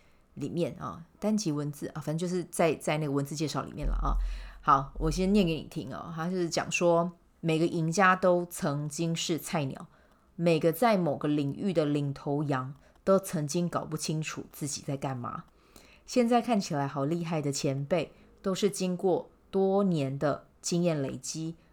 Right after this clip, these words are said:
特别是错误中学习、迷茫之中摸索，才能成为目前的他。而且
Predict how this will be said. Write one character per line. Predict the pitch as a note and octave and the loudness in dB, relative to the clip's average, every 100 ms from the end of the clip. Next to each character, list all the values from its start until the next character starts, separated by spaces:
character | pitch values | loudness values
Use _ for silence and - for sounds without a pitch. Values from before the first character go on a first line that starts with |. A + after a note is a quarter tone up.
| _ | _
特 | - A#3+ F3 | 2 4 4
别 | D#3 D3 | 4 2
是 | D3+ G3 | 2 0
错 | - - G#3+ E3 | -2 0 4 4
误 | - E3 D3 | 2 -2 -2
中 | D#3 D3 | -2 -2
学 | D3+ C3 C3+ | -2 -4 -4
习、 | - - C3+ C#3 _ - | -4 -6 -8 -10 _ -6
迷 | D#3 E3 | -2 0
茫 | F3 D#3 D#3 | 2 0 -2
之 | - E3 | -4 0
中 | F3 E3 | 2 2
摸 | E3 D#3+ E3 E3 | 0 0 0 0
索， | E3 - - - - _ | -2 -6 -8 -10 -20 _
才 | - E3+ | -2 0
能 | E3+ D#3+ D#3+ | 0 -2 -4
成 | - - D3+ D#3+ | -6 -2 -2 0
为 | E3 D3 | 0 0
目 | E3 F#3 | 0 0
前 | C#3+ C#3+ B2+ | -2 -4 -6
的 | C3+ | -8
他。 | - D3 C#3+ - - _ _ | -4 -4 -4 -10 -20 _ _
而 | D3+ F3+ | 0 0
且 | - F#3 C3+ | 0 0 -2